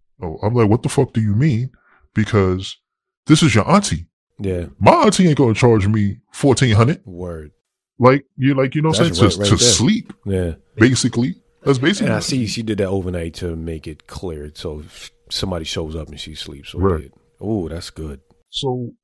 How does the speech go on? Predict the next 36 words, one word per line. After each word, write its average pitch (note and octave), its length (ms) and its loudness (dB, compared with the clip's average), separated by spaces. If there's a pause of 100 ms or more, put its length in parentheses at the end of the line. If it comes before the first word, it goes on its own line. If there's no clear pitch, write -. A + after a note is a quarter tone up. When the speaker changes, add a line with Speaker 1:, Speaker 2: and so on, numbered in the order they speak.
(160)
Speaker 1:
I C#3 200 4
had D3 240 -4
to A#2+ 160 -4
pay, F#2 300 -2 (1500)
uh, E2+ 180 -2
statu-, - 460 -2
the E2 80 0
statutory, F#2 500 -2
what G#2+ 120 0
is A2+ 60 2
it G#2+ 40 -4
called A#2+ 220 -2
again? A#2+ 180 -6
Speaker 2:
Statu-, - 400 -12 (160)
it's - 160 -4
a G2 180 2
statutory F2+ 640 -2
add-on. E2+ 320 -4
So - 140 -4
that's D#2 120 -10
childcare G2 720 2
Speaker 1:
Statutory - 20 -6
Speaker 2:
for - 120 -10
work. G2 320 2
Speaker 1:
add-ons. - 280 -8 (100)
So - 160 4
what A#2 200 4
they, A#2 160 2 (180)
what, G#2+ 140 0
so - 140 -4
what A2 240 -4
they F#2+ 140 -8 (300)
tell C#3+ 280 -2
you C3 260 -4
is G#2 280 -4
that F#2 300 -6